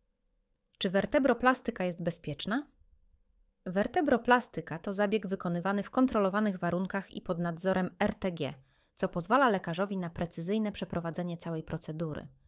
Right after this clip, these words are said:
Na bezpieczeństwo wpływa także fakt, że zabieg odbywa się w znieczuleniu miejscowym, a w jego trakcie monitorowane są podstawowe parametry życiowe pacjenta. Nie oznacza to jednak, że metodę można zastosować w każdej sytuacji, ponieważ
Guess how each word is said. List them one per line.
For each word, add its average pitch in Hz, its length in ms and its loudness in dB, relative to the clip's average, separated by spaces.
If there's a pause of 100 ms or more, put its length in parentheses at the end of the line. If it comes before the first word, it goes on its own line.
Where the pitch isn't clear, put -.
(420)
Na 185 100 2
bezpieczeństwo 185 680 -2
wpływa 214 320 0
także 170 300 -6
fakt, - 460 0 (320)
że 175 140 -2
zabieg 240 400 2
odbywa 185 340 0
się 180 140 -6
w 170 80 -6
znieczuleniu 170 520 -2
miejscowym, 165 720 -6 (320)
a 180 80 0
w 165 40 -2
jego 170 240 0
trakcie 214 480 0 (340)
monitorowane 196 720 4
są 202 200 0
podstawowe 214 560 -2
parametry 175 500 -2
życiowe 165 360 -6
pacjenta. 156 600 -8 (800)
Nie 185 200 -2
oznacza 208 340 0
to 165 120 -6
jednak, 190 360 -2
że 175 100 -4
metodę 196 340 -2
można 185 280 -4
zastosować 175 560 0
w - 40 -20
każdej 175 280 -2
sytuacji, 185 600 0
ponieważ 165 520 -6